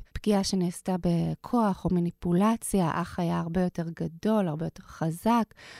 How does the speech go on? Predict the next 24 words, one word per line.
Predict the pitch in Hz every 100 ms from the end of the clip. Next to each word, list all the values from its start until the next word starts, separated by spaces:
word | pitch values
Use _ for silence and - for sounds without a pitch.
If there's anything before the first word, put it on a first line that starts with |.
| - -
היה | 185
רצון | 185 185 196 190
לסיפוק | 190 - - - 185
מיני, | 180 214 220 - - - 196
אבל | 196
ראינו | 185 214 330 302
גם | 220
סוגים | 190 190 185 269
אחרים | 294 202 202 240
של | - 254
פגיעות, | - 175 170 -
ראינו | 196 233
גם | 247 196 180 - - -
ממש | 196 247 -
דינמיקה | 190 190 214 233 196
שנוצרת | - 175 160 - 220 220
בין | 160 180 208
החיים, | 208 - - 202 240
שקראנו | - - 175 214
לה | 208
שגרה, | 170 - 160 156 170 233 - -
שבה | - 185 214 208 -
הפגיעה | 180 175 190 196
המינית | 202 190 190